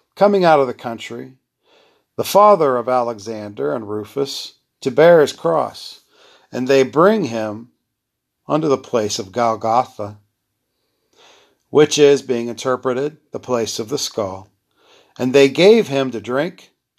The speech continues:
wine mingled with myrrh, but he received it not. And when they had crucified him, they parted his garments, casting lots upon them, what every man should take.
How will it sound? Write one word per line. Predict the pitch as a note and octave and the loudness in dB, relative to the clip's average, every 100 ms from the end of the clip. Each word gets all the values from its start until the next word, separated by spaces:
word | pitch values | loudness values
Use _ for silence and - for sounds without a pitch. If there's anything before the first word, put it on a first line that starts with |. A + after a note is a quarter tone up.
| _ | _
wine | G#2 C3+ D3 D#3 E3+ F3 E3 _ _ _ _ _ _ _ _ _ | 0 4 4 4 0 -6 -10 _ _ _ _ _ _ _ _ _
mingled | A2 C#3 D3+ E3 | -2 0 0 0
with | E3+ F3 | -2 -4
myrrh, | A2+ G2+ G#2+ | -6 -6 -8
but | G2+ A2 A2 | -4 -2 0
he | C#3+ E3+ | -2 -4
received | F#3 - D3 D3 C3 | -4 -4 -4 -4 -2
it | D3+ | -4
not. | - G2+ G2 _ _ _ _ _ _ _ _ _ _ _ _ | -4 -10 -12 _ _ _ _ _ _ _ _ _ _ _ _
And | B2+ C3+ | 0 4
when | E3 F#3 | 4 4
they | F#3 | 2
had | D#3+ - | 0 -2
crucified | - G#3 - B2+ - G2+ G2 F2+ | -2 0 0 -4 -8 -10 -10 -12
him, | G2+ A2 A#2+ _ _ _ | -16 -16 -20 _ _ _
they | C#3+ D#3 | -2 -2
parted | - G3+ G3+ E3 B2 | 2 4 4 2 -4
his | B2+ | -6
garments, | G#2 A2 G2 G2+ B2+ - | -6 -8 -6 -10 -16 -18
casting | - F#3 F3+ - F3+ | 0 2 2 -2 -4
lots | D3+ B2+ A2+ - | 0 0 -2 -6
upon | G#2 - F#2 F2+ | -14 -14 -14 -14
them, | G2 A#2 B2 _ _ _ _ _ _ _ _ _ _ | -16 -18 -20 _ _ _ _ _ _ _ _ _ _
what | D3 D3+ | 2 6
every | D3+ C#3+ D3+ | 6 4 2
man | C#3 B2 A#2+ | 0 -4 -6
should | - G2+ - | -8 -12 -12
take. | E3+ C#3+ A2 | -8 -8 -10